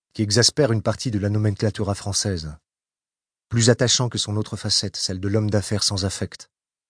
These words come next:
du financier qui calcule tout, de l'ingénieur qui veut tout maîtriser, du cost killer qui taille dans les coûts, réduit l'emploi dans les entreprises qu'il rachète et accule des petits fournisseurs à la faillite. On l'a comparé à Jean-Marie Messier,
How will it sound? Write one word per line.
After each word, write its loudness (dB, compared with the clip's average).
du -6
financier 4
qui -4
calcule -2
tout, -10
de 0
l'ingénieur 4
qui -10
veut -4
tout -6
maîtriser, 0
du -10
cost 2
killer 0
qui -10
taille 0
dans 0
les 0
coûts, -12
réduit 2
l'emploi 2
dans 2
les 2
entreprises -2
qu'il -4
rachète -2
et 6
accule 2
des 4
petits -2
fournisseurs 0
à 0
la -2
faillite. -4
On 4
l'a 10
comparé 4
à 6
Jean-Marie 2
Messier, 0